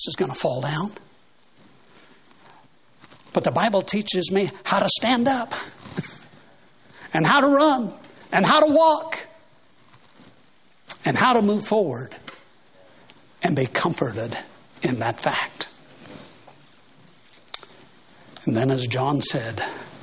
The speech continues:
"Come now, Lord Jesus." We are ready for him. Father, we come to you this morning, and there is so much more, but our time is gone.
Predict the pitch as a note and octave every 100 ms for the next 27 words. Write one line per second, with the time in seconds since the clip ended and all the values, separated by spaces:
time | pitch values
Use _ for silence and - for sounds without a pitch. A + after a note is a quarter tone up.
0 | - - - - - A2+ A2 A2+ A#2 A#2
1 | B2 - C3+ - - - - - - -
2 | - - - - - - A2+ G#2+ D3 E3
3 | D#3+ - - - - - - - - -
4 | - - - - D#3+ D#3+ C#3+ C3+ B2+ E3
5 | D3+ B2+ B2 A#2+ A#2+ - C#3 A2+ A#2 -
6 | - - - - - - - - - -
7 | - - - - D3+ C#3 B2 - - D#3+
8 | C3 A#2 - B2+ A#2+ A2 A2+ - - -
9 | - - - - - A#2+ A#2+ C3 A#2+ C3+
10 | - - C#3+ C3